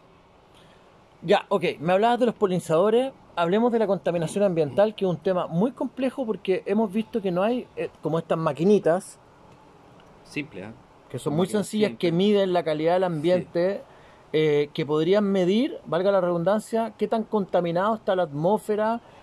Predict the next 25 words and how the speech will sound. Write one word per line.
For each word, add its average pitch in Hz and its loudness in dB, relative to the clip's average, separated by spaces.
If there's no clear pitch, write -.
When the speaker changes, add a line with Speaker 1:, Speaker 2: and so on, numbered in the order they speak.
Speaker 1:
está 165 -2
contaminado 180 0
el 170 2
aire, 190 2
y 175 -2
hoy 170 2
día 214 2
no 220 0
se 180 -12
está - -2
midiendo 302 -2
la 262 0
calidad 240 2
del 240 0
aire 277 0
en 214 2
Ñuble. 220 0
Hay 202 2
algunos 196 2
lugares 277 0
que 233 -2
tienen 247 2
medidores, 226 4
pero 196 2
no, 214 0